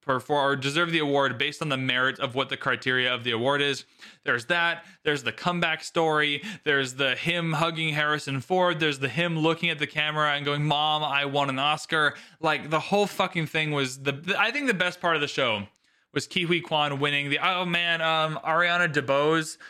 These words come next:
kind of her voice cracking when she opens the envelope and says the name, like, dear, oh, it's just, it's so good. It's so good. Ke Huy Quan winning for Best Supporting Actor was the highlight of the night for me. It, it was higher. It was a,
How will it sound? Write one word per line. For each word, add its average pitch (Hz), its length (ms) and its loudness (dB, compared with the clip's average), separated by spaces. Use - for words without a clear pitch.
kind 170 160 0
of 135 180 -4
her 160 260 2
voice 143 460 0
cracking 196 640 0
when 180 160 2
she 160 180 -2
opens 156 360 0
the 147 80 -2
envelope 151 520 0
and 147 160 -4
says 151 300 -2
the 139 120 -2
name, 139 260 -2
like, 147 300 -4
dear, 196 280 -2
oh, 160 280 2
it's - 200 -4
just, - 480 -4
it's 180 220 -2
so 208 220 0
good. 139 280 2
It's 143 180 -2
so 214 260 0
good. 151 360 0
Ke 202 200 -4
Huy 196 200 0
Quan 165 340 0
winning 147 520 -2
for 160 100 -4
Best 143 220 -2
Supporting 139 360 0
Actor 123 380 0
was 123 260 -2
the 151 160 -10
highlight 180 440 0
of 139 80 -2
the 135 60 0
night 127 200 -2
for 127 140 -6
me. 127 220 -2
It, 185 200 -2
it 208 180 2
was 202 120 -2
higher. 247 300 0
It 202 80 2
was 208 120 0
a, 196 140 0